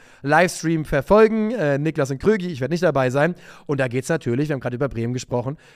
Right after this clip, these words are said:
für einen bei-, einen der beiden Trainer wird es da schon richtig, richtig heiß werden. Nicht im Sinne davon, dass Ole Werner oder Steffen Baumgart danach gefeuert werden.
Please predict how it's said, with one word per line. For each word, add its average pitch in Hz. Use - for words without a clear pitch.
für 147
einen 160
bei-, 147
einen 160
der 175
beiden 135
Trainer 135
wird 143
es 156
da 135
schon 156
richtig, 196
richtig 214
heiß 262
werden. 117
Nicht 262
im 233
Sinne 226
davon, 208
dass 202
Ole 196
Werner 185
oder 185
Steffen 175
Baumgart 180
danach 175
gefeuert 175
werden. 117